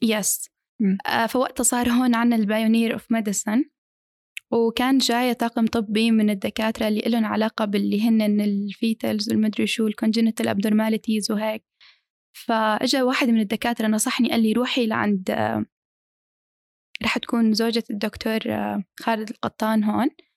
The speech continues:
Speaker 1: واسأليها عن الموضوع." آم،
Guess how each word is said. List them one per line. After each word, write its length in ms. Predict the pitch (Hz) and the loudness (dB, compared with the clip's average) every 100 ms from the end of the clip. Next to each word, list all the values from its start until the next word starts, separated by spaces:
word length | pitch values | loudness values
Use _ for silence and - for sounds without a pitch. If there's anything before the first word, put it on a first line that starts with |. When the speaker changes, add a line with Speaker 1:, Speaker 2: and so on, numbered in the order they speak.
| _ _ _ 269 | _ _ _ -2
Speaker 1:
واسأليها 460 | - 311 302 220 | 0 2 2 2
عن 140 | 208 208 | 0 0
الموضوع." 480 | 202 196 208 - - _ _ _ _ _ - _ _ _ - | 0 0 0 -4 -10 _ _ _ _ _ -18 _ _ _ -4
آم، 600 | 117 220 220 226 226 226 | 0 0 2 2 2 2